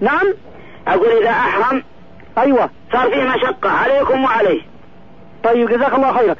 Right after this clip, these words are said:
Speaker 2: فالأحسن
Speaker 1: بالنسبة
Speaker 2: لا تخلونه يحرم.
Speaker 1: نعم؟
Speaker 2: الأحسن
Speaker 1: أيوة.
Speaker 2: لا تخلونه يحرم.
Speaker 1: طيب، آه،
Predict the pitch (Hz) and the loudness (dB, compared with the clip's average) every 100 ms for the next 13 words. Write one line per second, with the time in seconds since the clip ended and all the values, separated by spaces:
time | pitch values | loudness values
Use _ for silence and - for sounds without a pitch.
0 | - 233 262 277 311 285 269 285 294 285 | -2 0 0 0 0 0 0 0 -2 0
1 | 277 247 247 302 - - - - - - | 0 2 0 0 -4 -6 -20 -20 -20 -20
2 | - 240 285 381 311 - - - - 233 | -6 -2 0 0 -2 -10 -20 -20 -6 -2
3 | 240 - - 233 269 - - - 226 269 | -2 -2 -2 0 -2 -4 -14 -4 0 2
4 | 240 - - 226 269 - 269 269 240 - | 2 -2 -6 -2 0 0 0 2 2 2
5 | 311 - - - - - - - - - | 0 -2 -4 -16 -16 -16 -20 -20 -20 -20
6 | - 254 285 269 208 269 262 262 254 | -6 0 2 2 2 2 2 2 0